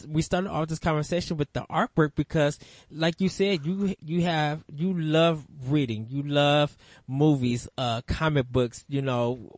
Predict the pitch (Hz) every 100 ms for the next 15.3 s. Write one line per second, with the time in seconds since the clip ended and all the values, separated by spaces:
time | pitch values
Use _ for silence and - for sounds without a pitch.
0 | 160 160 160 - 214 - 175 - 165 160
1 | - - 151 160 151 147 151 139 147 160
2 | 131 123 - 135 127 131 139 135 143 135
3 | 143 110 117 - - - 180 175 160 -
4 | 151 226 233 180 151 151 - 165 170 170
5 | 190 151 - - 170 214 - - 131 131
6 | - - 127 127 135 - - - 160 160
7 | 190 - 190 180 165 165 147 135 - 170
8 | 196 131 127 - 170 147 113 170 165 190
9 | 165 190 226 240 - 175 180 190 175 175
10 | - 135 135 175 185 185 - 143 139 135
11 | 143 - _ _ _ - 143 165 - 190
12 | - 139 - - 143 - 180 107 80 -
13 | 143 131 139 160 160 156 143 - _ 143
14 | 147 - 151 139 131 - 147 156 165 175
15 | 180 180